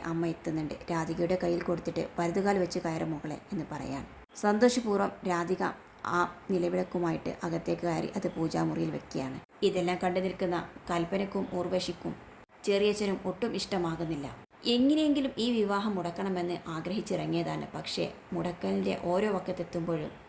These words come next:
എല്ലാം തട്ടിത്തെറിച്ച് ഇപ്പോൾ രാധിക വരുണിൻ്റെ ഭാര്യയായിരിക്കുന്നു. ശേഷം കാണിക്കുന്നത് രാത്രിയിലെ ആദ്യ രാത്രി ഒരുങ്ങിക്കൊണ്ട് രാധിക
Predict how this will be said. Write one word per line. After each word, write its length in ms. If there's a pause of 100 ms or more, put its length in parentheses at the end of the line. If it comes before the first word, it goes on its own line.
(120)
എല്ലാം 260 (100)
തട്ടിത്തെറിച്ച് 720 (640)
ഇപ്പോൾ 260 (180)
രാധിക 340 (160)
വരുണിൻ്റെ 480 (460)
ഭാര്യയായിരിക്കുന്നു. 840 (300)
ശേഷം 380
കാണിക്കുന്നത് 480 (160)
രാത്രിയിലെ 540 (240)
ആദ്യ 260
രാത്രി 320 (160)
ഒരുങ്ങിക്കൊണ്ട് 680 (500)
രാധിക 380